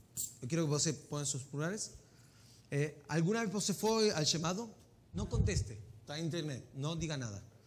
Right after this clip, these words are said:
Ok. Ahí voy a apretar la penita aquí, aquí. Si voy te, vos intentar,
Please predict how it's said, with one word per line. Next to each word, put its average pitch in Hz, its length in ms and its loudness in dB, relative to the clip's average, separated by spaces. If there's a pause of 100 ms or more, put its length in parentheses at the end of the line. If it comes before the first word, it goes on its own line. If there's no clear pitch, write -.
(760)
Ok. 123 140 -4
Ahí - 960 -14
voy 131 100 -2
a 131 40 -4
apretar 123 260 -6
la 120 80 -2
penita 123 340 -6
aquí, 170 300 -8
aquí. - 340 -14 (640)
Si - 160 -4
voy 147 140 4
te, - 380 4
vos 139 240 0
intentar, 156 360 6